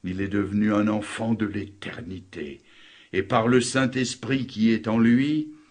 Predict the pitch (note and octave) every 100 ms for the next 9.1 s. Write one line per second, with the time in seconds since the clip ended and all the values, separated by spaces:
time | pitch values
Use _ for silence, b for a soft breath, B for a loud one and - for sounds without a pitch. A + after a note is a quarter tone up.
0 | B B B B2 B2+ A#2 - - F#3 -
1 | - - D#3 C#3 A2 B2 - - D#3 B2+
2 | C3+ C3 C3 C#3 A#2+ A2 A#2+ B2 A#2+ A2+
3 | A#2+ A#2 B2+ A#2 B2+ D#3+ D3 - D3+ E3+
4 | F3+ D3 C3 G#2+ B B B B A2 C3+
5 | C3+ C3 C3+ B2 A#2+ - - G3 G#3 -
6 | F3 - D#3 D#3 C3+ F2+ G#2+ D3+ G3+ G3+
7 | F#3+ D#3+ F#3+ - - B B B B C#3+
8 | F#3 D3 B2 - B2+ - - B2+ C3 B2+
9 | -